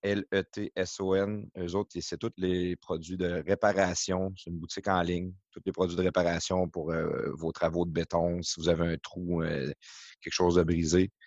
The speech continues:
Socho le saucissier, évidemment, une gang de gars de barbecue comme nous autres, c'est la meilleure saucisse. Gâtez-vous, allez chez Socho le saucissier. Planetix sur mon planetix point C A. Nous autres, on a beaucoup, euh, poussé l'enveloppeuse, mais, euh,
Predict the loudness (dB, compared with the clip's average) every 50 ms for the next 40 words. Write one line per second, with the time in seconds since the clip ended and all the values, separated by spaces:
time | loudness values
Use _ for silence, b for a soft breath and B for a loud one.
0 | b b b b b b 2 6 8 8 8 8 8 8 10 10 10 8 8 6
1 | 4 4 4 4 4 6 8 10 10 10 8 6 2 -8 _ _ _ 0 0 2
2 | 4 6 6 6 8 8 8 8 8 8 8 6 8 6 6 8 8 6 8 8
3 | 8 6 6 4 2 2 0 0 2 2 2 4 4 4 6 6 6 6 4 2
4 | 0 2 2 4 4 6 6 6 6 6 4 4 2 0 0 0 0 0 -2 -2
5 | -4 -8 -10 -14 _ _ _ _ _ _ _ 4 4 4 6 6 6 4 6 4
6 | 4 2 2 2 0 -2 -8 _ _ _ -4 -2 0 2 2 4 4 4 2 2
7 | 0 0 0 0 0 -2 -2 -2 0 0 0 0 0 -2 0 0 -2 -4 -6 -8
8 | -8 -8 -8 -8 -6 -4 -2 -2 -2 -2 -4 _ _ b b b b b b b
9 | b b _ _ _ _ _ _ _ 6 8 10 10 12 10 8 8 8 6 6
10 | 6 4 0 -2 0 2 4 6 6 6 8 8 8 8 6 4 2 2 -2 -2
11 | -2 -4 0 2 2 2 2 4 6 6 8 8 8 8 6 4 0 0 2 2
12 | 2 4 4 2 2 2 2 0 0 -2 -6 -8 -8 -4 0 4 6 6 4 4
13 | 2 -6 -8 -2 2 2 4 6 6 6 4 4 4 2 2 4 2 2 2 2
14 | 0 -2 -4 -4 -4 -4 -4 -2 -2 -2 -2 -4 -4